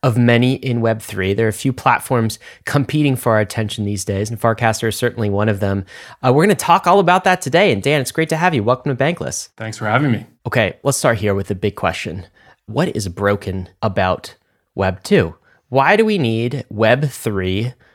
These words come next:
Speaker 1: social networks? Why can't we just be satisfied with the Web two versions of these things? And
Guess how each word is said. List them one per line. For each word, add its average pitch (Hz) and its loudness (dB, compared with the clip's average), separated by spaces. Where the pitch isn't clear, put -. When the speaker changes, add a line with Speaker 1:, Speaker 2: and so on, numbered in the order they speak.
Speaker 1:
social 107 0
networks? 120 -2
Why 110 0
can't 156 -2
we 143 2
just 135 -2
be 123 -2
satisfied 113 0
with 110 -4
the 117 -4
Web 117 0
two 131 -2
versions 95 -2
of 92 -8
these 92 -6
things? 95 -4
And 101 -4